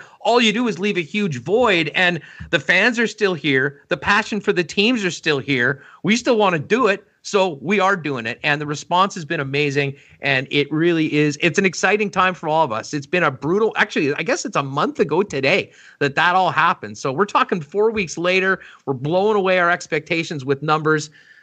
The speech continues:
um, and, and we're apparently getting it on the air and getting into people's podcast feeds. So that's what it's all about.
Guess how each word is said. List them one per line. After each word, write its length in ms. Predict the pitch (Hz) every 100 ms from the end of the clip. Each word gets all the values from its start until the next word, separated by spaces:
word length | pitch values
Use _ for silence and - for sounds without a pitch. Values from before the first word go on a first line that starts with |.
| _
um, 460 | 147 143 139 139 143
and, 640 | 156 151 156 160 165 139 - 147
and 340 | 175 185 156 151
we're 140 | 175 -
apparently 460 | 151 - 220 330 240
getting 300 | 190 262 247
it 40 |
on 140 | 233
the 180 | 240 202
air 100 | 226
and 100 | 240
getting 180 | 175 214
into 140 | 214
people's 320 | 202 214 214 170
podcast 560 | 170 190 214 131 -
feeds. 240 | 139 139 139
So 80 |
that's 260 | 139 165 -
what 140 | 196
it's 120 | 151 170
all 140 | 165
about. 320 | 120 185 139